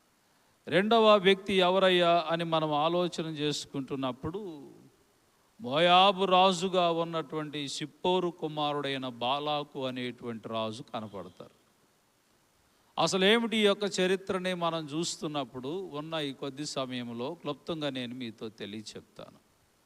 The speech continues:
ఇస్రాయేల్ ప్రజలుగా ఉన్నటువంటి వారు,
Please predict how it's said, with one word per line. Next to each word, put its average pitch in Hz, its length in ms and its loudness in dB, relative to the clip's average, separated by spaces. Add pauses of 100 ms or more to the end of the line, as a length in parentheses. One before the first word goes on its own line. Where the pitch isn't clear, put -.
(1000)
ఇస్రాయేల్ 240 560 8
ప్రజలుగా 214 720 4
ఉన్నటువంటి 185 680 -2
వారు, 170 800 -2